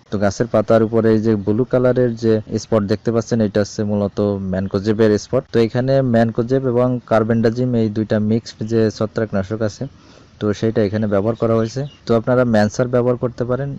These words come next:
এই ম্যানসারে ম্যানকোজেব আছে তেষট্টি পার্সেন্ট আর কার্বেন্ডাজিম আছে বারো পার্সেন্ট। তো বেশি, আহ, ম্যানকোজেব থাকার কারণে কিন্তু গাছের গ্রোথটা, আহ, ভালো হয় আর গাছের কালারটাও ভালো থাকে। তো অতিরিক্ত কার্বেন্ডাজিম ব্যবহার করার ফলে কিন্তু গাছের, আহ, একটা হলুদ হলুদ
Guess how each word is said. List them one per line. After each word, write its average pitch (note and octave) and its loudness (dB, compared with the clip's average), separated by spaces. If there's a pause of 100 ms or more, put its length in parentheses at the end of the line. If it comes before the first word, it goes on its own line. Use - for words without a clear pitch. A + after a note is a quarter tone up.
(120)
এই G#2+ -4
ম্যানসারে G#2+ -2 (240)
ম্যানকোজেব A2+ 2
আছে C3 0
তেষট্টি B2+ -6
পার্সেন্ট C3+ -4
আর G#2+ 2
কার্বেন্ডাজিম G#2+ 0
আছে A2 -4
বারো G2 0
পার্সেন্ট। G2+ -6 (220)
তো G#2+ 0 (100)
বেশি, C3+ 0
আহ, A#2 -2
ম্যানকোজেব A#2+ 0
থাকার C3+ 0
কারণে B2 0
কিন্তু B2+ -4
গাছের A2 -2
গ্রোথটা, A2+ 0
আহ, F#2+ -8
ভালো A#2+ 0
হয় B2 4
আর G2+ -2
গাছের G#2 -2
কালারটাও A2+ 2
ভালো A#2 0
থাকে। G2+ -4 (160)
তো A2 4
অতিরিক্ত A#2+ 2
কার্বেন্ডাজিম A2+ 2
ব্যবহার A#2+ 2
করার B2 2
ফলে B2 2
কিন্তু B2 -2
গাছের, A2+ 0
আহ, - -6
একটা G#2+ 0
হলুদ A#2+ 0
হলুদ A#2+ 2